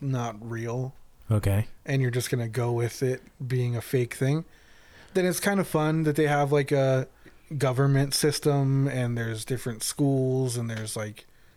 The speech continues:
Speaker 1: law enforcement and whatever, different things.
Speaker 2: Okay.
Speaker 1: But I, I, it isn't, it doesn't make sense when you dig too much into it. But, like, I kinda get it. Like, they live in the secret world and so they have their own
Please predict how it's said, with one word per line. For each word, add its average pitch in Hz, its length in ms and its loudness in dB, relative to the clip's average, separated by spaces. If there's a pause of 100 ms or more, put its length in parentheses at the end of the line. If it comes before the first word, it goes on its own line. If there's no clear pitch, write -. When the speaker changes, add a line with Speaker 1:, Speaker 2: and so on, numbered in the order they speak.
(120)
Speaker 1:
law 123 320 2
enforcement 131 760 0
and 123 80 -4
whatever, 120 560 -2
different 127 320 -2
things. 139 340 0 (680)
Speaker 2:
Okay. 101 340 0
Speaker 1:
But 165 240 2
I, 160 80 4
I, 165 200 2
it 160 320 4
isn't, 147 380 4
it 151 40 2
doesn't 151 240 4
make 131 180 0
sense - 420 -2
when 131 120 0
you 123 100 0
dig 139 320 0
too - 180 2
much 175 240 2
into 185 280 2
it. 196 180 0 (560)
But, 165 120 4
like, 156 260 0 (160)
I 143 80 0
kinda 151 420 2
get 117 240 -4
it. 135 220 -10
Like, 123 160 -4
they 131 100 2
live 151 240 4
in 165 80 4
the 156 220 2 (160)
secret 151 520 2
world 139 560 2 (800)
and 139 160 2
so 147 180 2
they 135 180 2
have 131 300 0
their 127 200 2
own 120 580 0